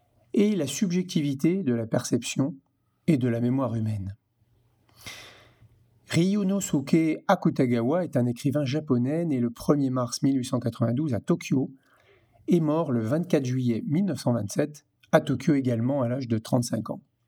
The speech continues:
Une de ses plus célèbres nouvelles, Dans le fourré,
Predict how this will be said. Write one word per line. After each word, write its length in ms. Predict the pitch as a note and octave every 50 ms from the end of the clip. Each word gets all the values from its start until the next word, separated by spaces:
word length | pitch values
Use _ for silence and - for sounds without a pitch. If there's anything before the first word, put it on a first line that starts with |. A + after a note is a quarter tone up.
| _ _ _ - - - - - - _ _ _ _ _
Une 320 | - G3+ G#3+ A3 A3 - - -
de 100 | D3+ C#3+
ses 200 | C3+ - - -
plus 200 | A#2 - - F#3
célèbres 460 | F3+ - - E3 D#3 D3+ C3 A#2 A#2 A#2
nouvelles, 480 | A#2+ A#2+ A2+ B2 C#3+ F3 G3+ G#3 - -
Dans 220 | - C3 A#2+ C3
le 100 | B2+ B2
fourré, 440 | A2+ - - - G#2+ A2 C#3+ G3+ A#3+